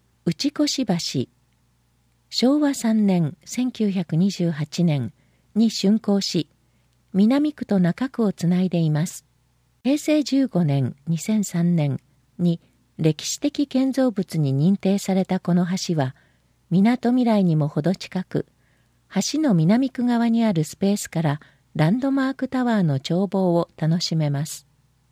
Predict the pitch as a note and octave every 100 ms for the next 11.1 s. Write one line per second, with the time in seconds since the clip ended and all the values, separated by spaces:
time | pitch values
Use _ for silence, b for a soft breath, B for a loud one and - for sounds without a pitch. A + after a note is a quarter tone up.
0 | _ _ _ - - A3+ B3+ A3 - D3+
1 | C3+ - _ _ _ _ _ _ - G3
2 | B3+ D4+ D4 A3 - F3 G3+ - F#3+ D#3+
3 | D3+ _ - E3+ - C4 A3+ E3 - -
4 | F#3+ - - F3+ D#3+ D#3 b b b b
5 | E3+ F#3 C4 B3+ - C3+ - D3+ - -
6 | G#3 G3+ - - - - A3+ C#4+ B3+ G#3+
7 | E3 D#3 G3 F#3+ D3+ - - D3+ - C#3
8 | B2+ _ _ _ _ _ _ _ _ -
9 | A3 C4 D4+ C#4 C4+ B3 A#3+ - B2 -
10 | C#3 A3+ C#4+ - - A#3+ A3 - C3+ A2+